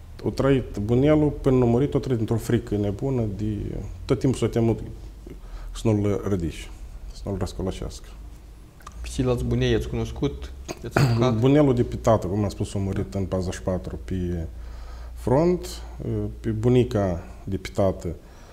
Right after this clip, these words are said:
Speaker 1: a murit, când eu, practic, aveam vreo șase ani, puțin minte puțin. Și bunelul tot vreo, de pe mamă, vreo șase, șapte ani, bunica a murit până mă naște eu.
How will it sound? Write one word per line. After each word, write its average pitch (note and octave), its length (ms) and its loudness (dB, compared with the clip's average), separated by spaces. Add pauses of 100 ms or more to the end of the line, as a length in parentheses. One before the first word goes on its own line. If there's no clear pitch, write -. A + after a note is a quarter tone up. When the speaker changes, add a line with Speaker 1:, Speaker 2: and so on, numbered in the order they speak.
(300)
Speaker 1:
a - 60 -4
murit, G#2 640 2 (340)
când F2 280 -6 (240)
eu, F#2+ 100 2
practic, - 440 -6
aveam F2+ 260 -2
vreo E2+ 160 -6 (400)
șase - 360 -6
ani, C#3+ 280 -2 (380)
puțin G2 280 -4
minte F#2 240 -4
puțin. - 340 -8
Și - 140 -14
bunelul A#2+ 320 2
tot G2+ 180 -4
vreo, F2 160 -6 (480)
de G2 100 -4
pe - 120 -2
mamă, A#2 440 2
vreo G2+ 140 -4
șase, - 260 -2
șapte - 340 -4
ani, C#3 180 2
bunica A#2+ 320 2
a A2+ 40 4
murit G#2+ 200 2
până A2 240 2
mă G2+ 120 2
naște F2 400 -4
eu. - 180 -12